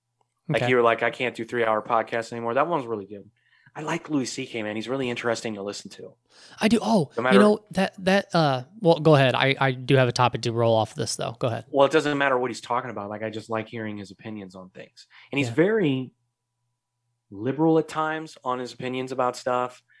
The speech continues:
Speaker 1: but then he's in the middle on a lot of shit. But then he also plays, like, the card of the role of, like, I'm one of the best stand-ups on earth, so I'm just kidding.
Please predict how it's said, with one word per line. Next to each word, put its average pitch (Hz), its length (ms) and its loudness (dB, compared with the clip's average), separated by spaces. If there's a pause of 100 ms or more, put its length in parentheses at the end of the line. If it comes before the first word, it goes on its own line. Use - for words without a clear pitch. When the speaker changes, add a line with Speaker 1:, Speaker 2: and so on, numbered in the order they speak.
(100)
Speaker 1:
but - 80 -10
then 135 120 0
he's 143 140 -2
in 143 100 -4
the 110 80 -4
middle 127 340 2
on 127 140 4
a 123 60 0
lot 123 200 -2
of 113 40 -12
shit. 123 460 -8 (680)
But - 120 -2
then 139 100 4
he 143 140 4
also 131 320 2
plays, 117 320 -2
like, 113 240 -2
the 117 80 -12
card 113 300 -2
of 104 160 -10 (600)
the 117 60 -6
role 113 220 4
of, 107 100 -4
like, 104 300 -8 (420)
I'm 113 120 -10
one 110 120 -4
of 110 100 -6
the 104 80 -10
best 101 380 -8 (580)
stand-ups 110 520 -4
on 113 140 -6
earth, 110 200 -4
so 107 180 -2
I'm 101 100 -4
just 110 200 -8
kidding. 113 320 -4